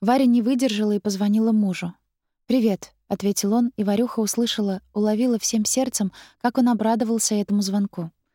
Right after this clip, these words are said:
"Привет", — не смогла удержать улыбки и радости она. "Что-то случилось?" — спросил Юра.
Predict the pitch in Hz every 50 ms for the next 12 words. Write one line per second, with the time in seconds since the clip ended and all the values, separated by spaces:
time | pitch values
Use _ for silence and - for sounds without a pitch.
0 | _ _ _ _ _ _ - 226 254 220 226 202 180 - - _ _ _ _ -
1 | 202 202 - - 214 214 196 214 214 202 196 180 202 202 185 202 196 185 - 202
2 | 196 240 262 - _ - 220 196 - 196 196 196 196 180 196 - - - 202 196
3 | 185 180 175 170 - _ _ _ _ _ _ - - 214 214 - 214 - - 214
4 | 208 - - 262 262 247 202 - - - - - - 208 202 190 - 202 190 190
5 | 180 185 185 180 175 170